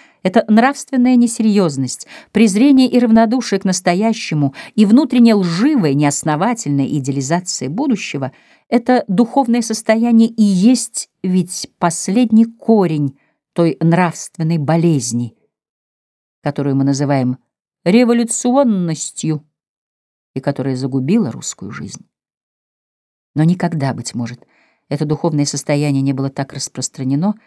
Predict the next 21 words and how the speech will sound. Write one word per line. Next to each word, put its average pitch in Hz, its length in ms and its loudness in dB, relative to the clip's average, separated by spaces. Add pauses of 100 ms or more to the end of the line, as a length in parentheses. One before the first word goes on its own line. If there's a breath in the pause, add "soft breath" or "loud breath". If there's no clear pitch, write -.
(200 soft breath)
как - 220 -4
именно 214 200 2
теперь. 190 460 -8 (1080)
И 156 60 0
надо 180 180 2
признать, 185 340 0
что - 140 -2
никогда 185 400 2
ещё 160 420 -4 (300 soft breath)
для 170 160 2
него 185 160 2
не 180 160 2
было 165 160 0
так 170 260 -4
много 185 460 2
оснований 151 540 -2
или 143 100 -2
поводов, 143 500 -4
как - 300 -10
именно 190 440 2
теперь. - 420 -12